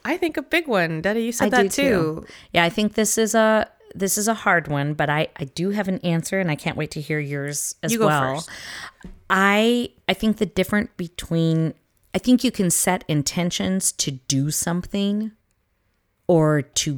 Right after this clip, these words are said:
Speaker 2: be something or to get <laughs> through something or to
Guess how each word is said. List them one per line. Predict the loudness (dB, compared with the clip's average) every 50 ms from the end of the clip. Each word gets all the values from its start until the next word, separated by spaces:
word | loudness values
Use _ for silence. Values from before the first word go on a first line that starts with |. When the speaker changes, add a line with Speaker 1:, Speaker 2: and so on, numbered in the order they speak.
| -8 -8 -4
Speaker 2:
be | -4 -2 -2 -2 -2
something | -2 -2 0 2 2 0 0 -2 -2 0 0 0 0 0
or | -2 -2 -4
to | -2 -2 -4 -4
get | -4 -4 -6 -6 -6 -8
<laughs> |
through | -12 -16 -8 -6 0 4 6 6 6 6
something | 4 2 2 4 6 6 6 6 4 2 4 6 6 8 8 6 6 4 0 -6 -12 -14 -4 2
or | 4 6 6 6
to | 4 0 -2 0 0 -2 -2